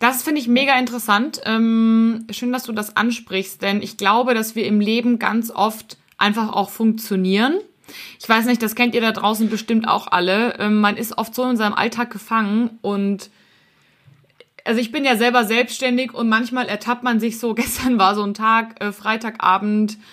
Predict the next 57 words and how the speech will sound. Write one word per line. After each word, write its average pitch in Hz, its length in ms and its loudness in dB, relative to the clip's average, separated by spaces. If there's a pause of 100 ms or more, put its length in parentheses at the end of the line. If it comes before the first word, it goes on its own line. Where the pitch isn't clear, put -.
(460)
fünf 285 460 -6
nach 240 160 2
sieben, 277 640 -2
also 190 280 -2
fünf 226 280 2
nach 196 220 2
neunzehn 214 440 0
Uhr 262 460 -2
abends. 240 580 0
Ich 214 120 -8
sitze 233 220 -6
in - 40 -4
der 196 120 -4
Arbeit 208 300 -2
und 214 100 -2
denk 220 120 -4
mir, 214 100 0
„Mann, 196 200 2
ich 202 100 -8
wollte 202 160 -4
eigentlich 202 140 -4
schon 214 100 -4
seit 190 100 -4
irgendwie 190 180 -4
drei 190 280 2
Stunden 220 320 -2
zu 208 140 -4
Hause 190 260 0
sein.“ 175 540 0 (300)
Hab 208 160 -4
mir 208 160 2
aufgeschrieben 220 500 -2
morgens 202 320 2
auf - 160 -8
meinen 196 180 -4
Zettel, 214 440 -2 (600)
„Heute 226 220 2
früher 226 240 2
nach 185 180 2
Hause 233 240 2
gehen“, 285 420 -2
hat 196 200 -10
ja 190 100 0
super 226 240 -2
geklappt. 262 500 -4 (920)
Man 233 180 2
ist 233 100 0
oft - 220 0
so - 60 -4
in 269 80 -4
seinem 247 180 2
Funktionsmodus 226 840 -2
und 202 100 -6
denkt 220 180 0
sich - 120 -12
dann 208 160 -2
so, 214 180 0